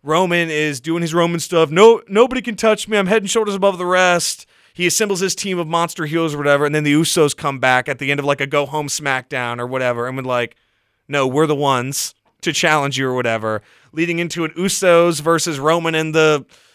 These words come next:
heels, whatever, Survivor Series match. I don't know. I think it'd be awesome. I think it'd draw money.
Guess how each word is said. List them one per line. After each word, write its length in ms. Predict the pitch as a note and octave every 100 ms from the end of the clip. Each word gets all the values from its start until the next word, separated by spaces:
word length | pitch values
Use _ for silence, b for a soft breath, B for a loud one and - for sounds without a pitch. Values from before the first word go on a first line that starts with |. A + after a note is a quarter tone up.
| _ _
heels, 340 | - G3 F#3 D3
whatever, 640 | E3 D#3+ D3+ D3+ D3 C3 - _ _ _ _
Survivor 400 | - E3 E3+ F3+
Series 280 | - F3 D#3
match. 220 | E3+ E3+ -
I 80 | A3+
don't 160 | F3
know. 200 | D#3+ E3+ F3
I 80 |
think 160 | E3+ G3+
it'd 80 | E3+
be 100 | D#3+
awesome. 280 | D#3+ F3+ F3+
I 60 |
think 140 | D3+ E3
it'd 100 | D#3
draw 180 | E3 E3
money. 380 | D#3+ F#3 G3